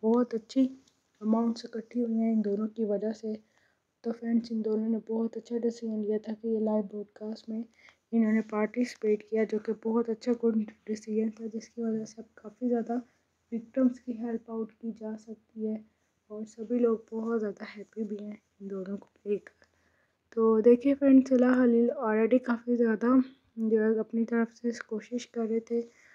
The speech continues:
और इन दोनों का सारा focus यही था कि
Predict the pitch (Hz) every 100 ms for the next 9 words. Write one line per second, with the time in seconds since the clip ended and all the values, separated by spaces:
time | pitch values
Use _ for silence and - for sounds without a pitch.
0 | _ _ 240 226 233 233 233 226 226 226
1 | 247 247 233 240 240 226 247 247 - 226
2 | 226 240 233 220 240